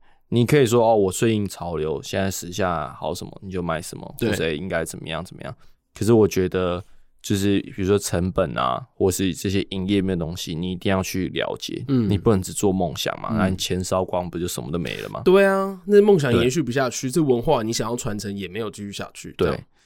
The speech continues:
Speaker 1: 那我觉得就是你要取得很好的 balance。
Speaker 2: 嗯。
Speaker 1: 对，你要又兼顾市场接受度，
Speaker 2: 嗯。
Speaker 1: 然后又可以做到你想做，你没有抵触你原本的风格，
Speaker 2: 嗯。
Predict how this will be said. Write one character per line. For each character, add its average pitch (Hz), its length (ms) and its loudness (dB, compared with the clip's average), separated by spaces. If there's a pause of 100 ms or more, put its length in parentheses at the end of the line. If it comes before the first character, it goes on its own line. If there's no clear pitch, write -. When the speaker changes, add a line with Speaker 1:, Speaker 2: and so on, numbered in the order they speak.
(160)
Speaker 1:
那 120 280 6
我 107 300 0
觉 104 200 2
得 101 160 2
就 107 140 2
是 107 240 2
你 101 120 -2
要 101 140 2
取 - 280 -4
得 90 180 -6
很 95 180 0
好 95 200 -2
的 - 260 -8
balance。 87 540 -4 (400)
Speaker 2:
嗯。 101 280 -4
Speaker 1:
对， 78 140 -2
你 87 140 -6
要 107 240 2
又 110 160 2
兼 101 240 2
顾 104 160 0
市 113 180 0
场 98 180 -2
接 90 220 -6
受 87 220 0
度， - 320 -8
Speaker 2:
嗯。 120 60 -2
Speaker 1:
然 101 60 0
后 78 60 -2
又 95 160 2
可 - 160 -4
以 - 100 -6 (300)
做 110 140 2
到 104 140 4
你 87 120 -2
想 - 240 -4
做， 67 260 -4
你 71 100 -8
没 98 100 -2
有 98 100 0
抵 92 200 -6
触 110 200 2
你 90 120 0
原 80 160 -4
本 90 120 -2
的 - 80 -4
风 90 280 -6
格， - 320 -2
Speaker 2:
嗯。 107 320 -2